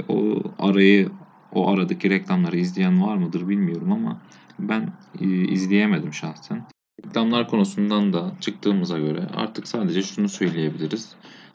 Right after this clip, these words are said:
Televizyon mecrası artık eskisi kadar kullanılan alan olmaktan çıktı.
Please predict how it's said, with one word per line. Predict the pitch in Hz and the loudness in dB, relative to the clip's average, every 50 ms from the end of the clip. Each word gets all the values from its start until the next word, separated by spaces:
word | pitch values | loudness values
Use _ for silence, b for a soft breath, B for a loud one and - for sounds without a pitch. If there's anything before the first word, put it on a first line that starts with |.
| _ | _
Televizyon | - 113 104 107 104 104 101 117 117 113 | -2 0 2 4 2 2 2 2 0 2
mecrası | 110 104 92 85 90 92 90 - - - - 120 | 2 2 2 0 0 -2 -4 -4 -6 -8 -6 -4
artık | 117 107 95 - - 113 - - - - _ _ _ - - - - - - 98 | -2 -2 -2 -2 -4 -6 -6 -6 -18 -20 _ _ _ -20 -20 -20 -20 -10 0 0
eskisi | 104 98 - - - - - 92 | 0 0 0 -4 -8 -6 -4 -2
kadar | 95 90 82 87 92 90 | 0 0 0 0 -2 -2
kullanılan | - - 101 101 95 92 90 80 78 80 87 101 - - | -2 -2 0 2 2 2 2 0 -2 -4 -4 -6 -4 -4
alan | 104 101 101 95 | -2 0 2 2
olmaktan | 92 87 87 82 80 82 85 - - 98 98 98 | 2 2 0 0 -2 -4 -6 -4 0 0 0 0
çıktı. | - - 92 - - - 87 87 90 | 0 -4 -6 -6 -6 -4 -4 -4 -4